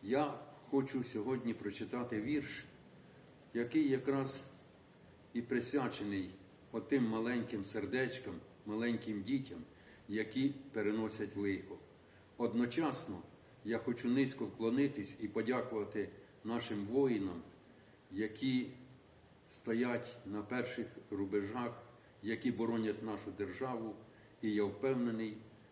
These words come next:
перемога не за горами. Сльозинки котяться з очей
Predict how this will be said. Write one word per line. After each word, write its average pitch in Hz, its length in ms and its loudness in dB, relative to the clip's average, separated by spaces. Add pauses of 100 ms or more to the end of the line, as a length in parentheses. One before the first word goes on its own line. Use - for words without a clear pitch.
(200)
перемога 110 640 2 (200)
не 101 180 2
за 98 140 -2
горами. 87 540 -4 (2000)
Сльозинки 135 920 8 (160)
котяться 170 480 10
з 131 80 4
очей 147 720 6